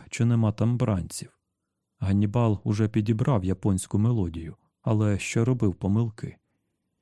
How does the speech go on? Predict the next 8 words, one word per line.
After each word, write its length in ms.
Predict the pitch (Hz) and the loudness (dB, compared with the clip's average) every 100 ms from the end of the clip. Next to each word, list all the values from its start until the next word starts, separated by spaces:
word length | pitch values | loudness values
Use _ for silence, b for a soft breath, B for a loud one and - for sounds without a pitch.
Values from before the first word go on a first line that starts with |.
| _ - | _ 0
Йому 200 | 107 107 | 4 4
згадалося, 840 | 98 104 123 120 104 - 107 98 | 2 2 2 2 0 0 0 0
який 400 | 107 110 - 135 | 0 0 2 2
леді 320 | 101 104 98 98 | 2 2 2 0
Мурасакі 640 | 95 98 - 117 107 104 | 0 0 0 -2 0 0
має 260 | 101 98 | 2 0
дивний 380 | 98 107 101 113 | 0 2 4 4
голос. 540 | 127 123 85 78 - | 2 0 -2 -8 -12